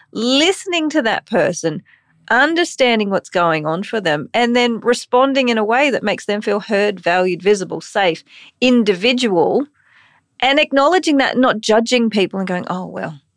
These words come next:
like, it's just this or it's just that, or, "You should just go on,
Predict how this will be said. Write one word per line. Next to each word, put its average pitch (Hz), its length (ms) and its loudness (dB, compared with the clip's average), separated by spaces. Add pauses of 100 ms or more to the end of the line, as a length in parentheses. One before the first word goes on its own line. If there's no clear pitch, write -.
like, 185 260 -10
it's - 240 -2
just 185 380 -2
this 175 240 -4
or 165 100 0
it's 226 220 -2
just 180 280 -2
that, 165 200 2
or, 165 100 4
"You 208 160 0
should 196 260 -6
just 185 460 -4
go 185 180 2
on, - 160 -4